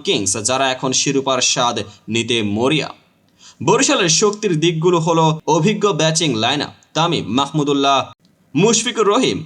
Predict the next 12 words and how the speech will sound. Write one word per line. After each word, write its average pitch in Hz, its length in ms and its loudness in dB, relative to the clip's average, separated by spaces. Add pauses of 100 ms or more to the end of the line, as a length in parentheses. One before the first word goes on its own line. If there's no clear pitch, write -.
দাউদ 156 340 0
মালান, 175 320 -2 (760)
দুর্দান্ত 196 400 2
স্পিন 170 500 0
অ্যাটাক 139 340 -2 (460)
এবং 202 360 2 (100)
ফাইনালের 190 540 0
অভিজ্ঞতা। 160 580 0 (220)
অন্যদিকে 240 460 2
কিংসদের 202 560 0
শক্তির 196 540 0
দিক 165 280 -2